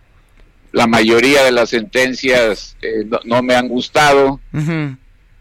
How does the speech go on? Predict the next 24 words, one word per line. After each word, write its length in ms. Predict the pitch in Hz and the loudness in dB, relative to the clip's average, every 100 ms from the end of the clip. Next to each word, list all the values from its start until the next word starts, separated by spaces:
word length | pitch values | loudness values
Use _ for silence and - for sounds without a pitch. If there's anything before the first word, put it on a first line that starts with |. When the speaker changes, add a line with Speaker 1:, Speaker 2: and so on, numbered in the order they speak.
| - | -6
Speaker 1:
Creo 440 | 127 131 131 127 | 0 2 2 0
que, 680 | - 117 113 110 107 104 95 - _ _ _ _ _ | -4 -2 0 0 0 -2 -6 -16 _ _ _ _ _
eh, 500 | - 110 104 104 104 110 | -12 -8 -4 -4 -4 -6
lo 140 | 120 | -8
que 140 | - | -8
hicieron 840 | 117 117 135 143 143 143 131 127 107 - | -10 -6 -2 0 2 0 -2 -10 -16 -14
en 200 | 113 117 | -12 -10
el 100 | 120 | -6
dos 180 | 117 117 | -4 -6
mil 200 | 135 139 | -6 -6
diecinueve, 800 | 143 127 127 139 156 160 139 131 | -4 -4 -6 -4 0 0 0 0
donde 720 | 120 117 110 113 113 110 101 | -2 -4 -4 -2 0 0 -2
se 160 | - 117 | -4 -4
movilizaron 760 | 117 117 117 135 131 135 127 | -4 -4 -6 0 2 2 -2
más 300 | 123 127 120 | -2 -2 -2
de 160 | 127 120 | -4 -2
doscientos 640 | 113 110 131 131 - 123 | -2 -6 -6 -6 -8 -18
cincuenta 540 | 117 - 110 110 - 110 | -16 -10 -8 -6 -6 -6
mil 460 | 127 131 127 120 107 _ _ _ _ _ _ - | -6 -8 -6 -6 -10 _ _ _ _ _ _ -8
militantes 680 | 120 117 - 131 139 123 123 | -4 -4 0 -2 -2 -4 -8
y 80 | 110 | -10
simpatizantes 880 | 107 - 107 - 113 127 131 123 | -10 -4 -6 -6 -2 -2 -2 -4
de 100 | 117 | -2
Morena 680 | 117 120 131 143 135 127 120 | -2 0 2 0 0 -2 -2